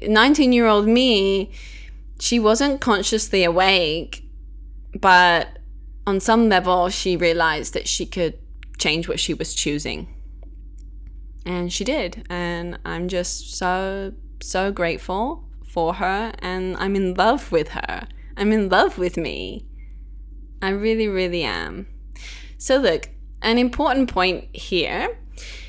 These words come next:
is that fibromyalgia went onto my medical records.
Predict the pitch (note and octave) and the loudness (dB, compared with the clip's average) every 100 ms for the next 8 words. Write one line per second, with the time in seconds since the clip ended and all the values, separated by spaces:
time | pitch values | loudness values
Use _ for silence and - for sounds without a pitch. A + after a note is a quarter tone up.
0 | - - B3+ C4 C4 C4 - G3 F#3+ - | -14 0 2 4 2 0 2 2 2 0
1 | - A#3 C4+ C#4 A#3 G#3 A3 A3+ F#3+ F3+ | 2 4 4 4 4 4 2 2 4 4
2 | F#3 - F#3+ G3 G#3+ C4+ - G3+ G3+ G3+ | 4 0 0 2 4 2 0 0 0 0
3 | G#3 F#3 F3+ F#3+ C4+ F#4 - F3+ D#3 C#3 | 0 4 4 4 2 0 2 2 2 0
4 | - E2+ F2 - - - - | -2 -4 -4 -8 -6 -6 -6